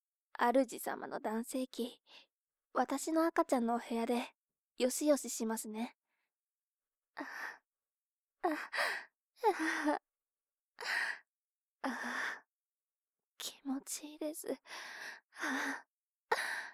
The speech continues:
あ、あ、あ、ダメ。おちんぽ様、気持ちいいです。あ、あ、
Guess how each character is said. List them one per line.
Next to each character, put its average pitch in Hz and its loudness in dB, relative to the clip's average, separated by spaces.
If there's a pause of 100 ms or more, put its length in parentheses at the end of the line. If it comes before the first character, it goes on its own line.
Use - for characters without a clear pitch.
(380)
あ、 - -
あ、 - 8
あ、 392 8 (3000)
ダ 440 -2 (200)
メ。 427 -6 (1400)
お 370 8
ち - -2
ん 285 -4
ぽ 277 4
様、 269 0 (800)
気 415 2
持 349 8
ち - 0
い - 2
い - 4
で 311 6
す。 - -6 (1120)
あ、 392 12
あ、 - 6